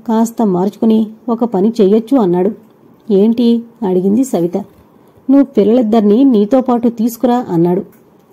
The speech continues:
అట్లా అన్నాడే కాని సవిత ఎంతమాత్రం అందుకు అంగీకరించదని అతనికీ తెలుసు. పైగా కఠినమైన జవాబేదో వినవలసి వస్తుందని కూడా అనుకున్నాడు. సరిగ్గా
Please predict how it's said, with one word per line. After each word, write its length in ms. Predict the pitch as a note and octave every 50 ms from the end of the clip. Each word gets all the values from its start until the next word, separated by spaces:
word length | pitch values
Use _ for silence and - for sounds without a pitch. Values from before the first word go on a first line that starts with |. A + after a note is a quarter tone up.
| _ _ - C4
అట్లా 260 | C4 B3 - B3+ B3+
అన్నాడే 400 | A3+ G3 F#3 F#3+ G#3 A3 A#3 B3+
కాని 460 | B3+ B3+ A#3+ G#3+ G#3 A3 C4 C#4 C4 C4 - - - -
సవిత 240 | F#3+ G3 A#3 A#3+
ఎంతమాత్రం 880 | C4+ B3+ A3 F3+ E3 F#3 F#3 B3 A#3 A#3+ A#3+ A#3 A#3 B3 B3 A#3+ B3 - - _ -
అందుకు 360 | G3+ F3+ G3 G#3 A3+ A3 F#3+
అంగీకరించదని 840 | E3+ F3+ G3+ A#3+ A#3 A#3+ A#3+ A#3 A3+ A#3 G#3 F#3+ F3+ F#3 A3+ C#4 - - A3 F3+
అతనికీ 380 | F3 F#3 G3+ A3 G3+ B3 B3
తెలుసు. 340 | A3+ G3 F3+ G3 - G#3+ G#3 G#3 - - _ _ _ _ _ _ _ _ _ _ -
పైగా 440 | G#3+ G3+ G3+ G3 F#3 F#3+ A3 C4+ C#4+
కఠినమైన 840 | - - - - G#3 G#3 A#3+ C4 C#4+ C#4 C#4 C#4+ C#4+ C4+ C4+ A#3+ F#3
జవాబేదో 680 | F3 F#3 G3 G#3 A#3 C4 A#3 C4 C4 B3+ G#3+ B3 B3
వినవలసి 580 | A#3+ G#3+ F3+ F3+ F#3+ A3 B3 C4 C4 - - A3+
వస్తుందని 400 | G3 - - - A#3+ B3 B3 B3
కూడా 200 | - A#3 A3+ A#3
అనుకున్నాడు. 500 | A#3 G#3 F#3 - G3+ G3+ F#3 F#3 G3 G3 - - _ _ - - - -
సరిగ్గా 440 | G3 F3+ F#3+ F#3+ G3 A3 A3 A#3